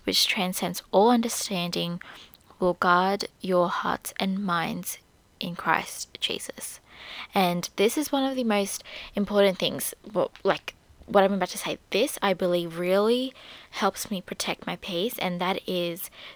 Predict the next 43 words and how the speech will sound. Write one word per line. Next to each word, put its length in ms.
to 720
be 140
soaked 840
in 520
the 60
Bible, 520
in 320
the 100
Word 240
of 160
God, 300
and 400
not 440
with 120
the 60
daily 380
news. 460
Now, 200
I'm 120
not 180
saying, 720
I'm 140
not 200
saying 520
that 140
you 200
shouldn't 720
educate 480
yourself 520
on 160
what's 160
happening 340
in 80
the 80
world, 260
because 380
it 140
is 120
incredibly 540
important 560
to 160
do 240
that. 300